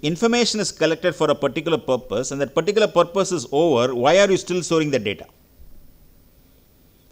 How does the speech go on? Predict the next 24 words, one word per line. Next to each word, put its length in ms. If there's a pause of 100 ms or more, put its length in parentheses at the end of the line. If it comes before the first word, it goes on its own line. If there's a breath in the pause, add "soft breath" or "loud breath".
(380 soft breath)
He 180
can 180
ask 280
you, 260
she 160
can 160
ask 240
you 60
to 100
erase 180
the 80
data, 280
but 220
you 260
yourself 440
can 220
erase 300
somebody's 340
data 260
if 100
the 80
purpose 340
is 120
over. 300